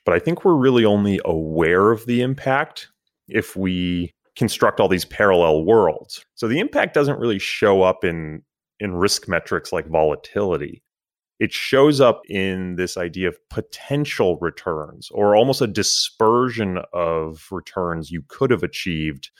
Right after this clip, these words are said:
depending upon the rebalance date. So,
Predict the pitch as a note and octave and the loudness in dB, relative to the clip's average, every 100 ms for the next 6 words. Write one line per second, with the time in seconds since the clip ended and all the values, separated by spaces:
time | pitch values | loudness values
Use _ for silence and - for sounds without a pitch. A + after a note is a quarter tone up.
0 | - _ _ _ - - - A2+ G2 E2+ | -20 _ _ _ -4 -4 -2 0 0 -2
1 | - F2+ E2+ D#2+ E2+ E2+ D3 B2 F#2 F2 | -4 -2 -2 -2 -4 0 2 2 0 -4
2 | C#2 - C3 B2+ C#2+ | -6 0 4 4 4